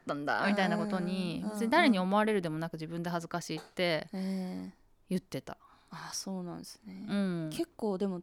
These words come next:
Speaker 2: 統計取ったら面白そうですね。
Speaker 1: それね。
Speaker 2: みんな、ね、みんなどう感じているのかとか。
Speaker 1: 確かにね。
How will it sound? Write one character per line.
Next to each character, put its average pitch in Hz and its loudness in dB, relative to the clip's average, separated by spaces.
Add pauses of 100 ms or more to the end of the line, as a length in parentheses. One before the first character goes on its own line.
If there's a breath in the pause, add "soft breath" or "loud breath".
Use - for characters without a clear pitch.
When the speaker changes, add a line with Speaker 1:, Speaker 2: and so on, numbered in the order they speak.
Speaker 2:
統 277 0
計 302 0
取 302 -2
っ - -20
た 208 -2
ら 180 -2
面 202 2
白 240 -2
そ 226 -4
う 160 -4
で 180 -8
す - -16
ね。 - -14 (360)
Speaker 1:
そ 208 6
れ 180 8
ね。 285 6
Speaker 2:
み 254 4
ん - 4
な、 - -
ね、 240 2
み 240 2
ん 262 4
な 262 4
ど 254 2
う 240 0
感 185 -2
じ 185 -8
て - -4
い 170 -2
る 175 -6
の 170 -6
か - -14
と - -16
か。 - -12
Speaker 1:
確 208 0
か 160 -4
に 151 -4
ね。 196 -4